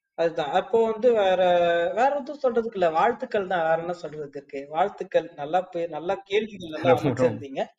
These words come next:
Speaker 1: அதாவது எந்த இடத்துலயுமே உங்களுடைய கருத்துக்கள் வந்து ஒரு இடத்துல,
Speaker 2: நன்றி.
Speaker 1: ஆ, மனசு கஷ்டப்படுற மாதிரியோ, இல்ல அதை எதிர்த்து பேச முடியாத மாதிரி, ஒரு இடத்துல சைக்குன்னு ஆகாம, மனசு நோகாம ஒரு
Speaker 2: ம்.
Speaker 1: இடத்துல நீங்க வந்து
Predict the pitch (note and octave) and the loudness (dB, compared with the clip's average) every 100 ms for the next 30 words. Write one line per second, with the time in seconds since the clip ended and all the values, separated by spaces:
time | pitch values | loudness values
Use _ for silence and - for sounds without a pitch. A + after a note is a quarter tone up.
0 | _ _ _ _ _ D#3+ F3+ G#3 G#3 F3+ | _ _ _ _ _ -2 2 2 2 0
1 | G#3 B3 A3+ A#3 A#3 B3+ B3 G#3 F#3+ F#3+ | 2 -2 0 0 2 2 2 0 -2 -2
2 | G3+ G3 - A3+ G3 F3+ E3+ G#3 G3+ F3 | -4 -4 -4 -4 0 -2 0 -2 0 -2
3 | E3 D#3 F3 F3 - A2 G#2+ - - D#3+ | -4 -4 -6 -2 -2 -2 -6 -14 -12 -6
4 | D#3 D3+ D3 E3+ G#3 G#3+ F3 - G3 F#3 | -4 -4 -2 -4 -4 -2 -2 -2 -6 -2
5 | E3 D#3 D#3 D3+ D#3 E3+ E3+ D#3+ E3+ E3 | -2 -4 -6 -6 2 2 2 0 2 2
6 | D#3 D3 D#3+ A3 A3+ G#3+ G#3 - G3 G3+ | 2 -8 -8 -8 -4 -4 -4 -6 -8 -8
7 | F3+ E3 D#3+ D#3+ E3 E3 E3+ _ - _ | -2 -2 -2 -2 -4 -4 -14 _ -20 _
8 | - E3+ F3+ F3 G#3 G3+ - G3+ G3+ G#3 | -4 0 2 2 -2 -6 0 -2 0 -2
9 | G3+ F3 E3+ D#3+ D#3 E3 D#3+ F3+ G3+ - | 0 2 2 2 0 -2 -2 -2 -4 -6
10 | E3+ F3+ F#3+ F3+ F3+ G#3+ F3 D#3+ - E3 | -2 0 2 0 0 -2 0 0 0 -2
11 | D#3+ D#3 - | -4 -8 -8